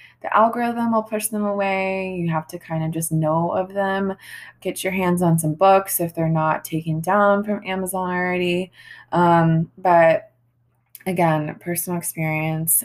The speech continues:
Um, and I've spoken to so many moms who, who feel the exact same way. And I'm lucky. I'm really, really lucky that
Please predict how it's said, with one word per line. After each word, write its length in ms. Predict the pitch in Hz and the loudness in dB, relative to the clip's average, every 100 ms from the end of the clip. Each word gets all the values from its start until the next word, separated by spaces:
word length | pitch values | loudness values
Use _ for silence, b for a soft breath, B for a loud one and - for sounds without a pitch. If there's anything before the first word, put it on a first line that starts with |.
| 185 | -2
Um, 580 | 165 165 170 175 175 - _ _ _ _ _ 190 | -4 -2 -2 -4 -6 -8 _ _ _ _ _ -4
and 200 | 170 165 | 0 2
I've 160 | 151 | 0
spoken 320 | - 151 156 156 | -2 -4 -4 -4
to 100 | 156 | -4
so 180 | 156 | -4
many 160 | 151 151 | -2 -2
moms 680 | 156 151 151 151 147 156 165 | -2 -2 -2 -2 -4 -4 -4
who, 240 | 165 160 | -2 -2
who 140 | 175 165 | -2 -4
feel 260 | 185 180 | 0 0
the 100 | 175 | 0
exact 340 | 170 175 165 - | -2 -2 -4 -4
same 220 | 160 151 | -4 -2
way. 140 | 151 | -2
And 80 | 147 | -2
I'm 160 | 151 165 | 0 2
lucky. 480 | 160 160 87 120 B B B - | 2 0 -6 -6 B B B 0
I'm 240 | 180 180 | 2 4
really, 400 | 185 185 185 185 | 2 2 4 2
really 260 | 180 175 170 | 0 0 2
lucky 480 | 151 151 - 151 147 | 2 0 -2 -4 0
that 440 | 156 147 - | 2 2 0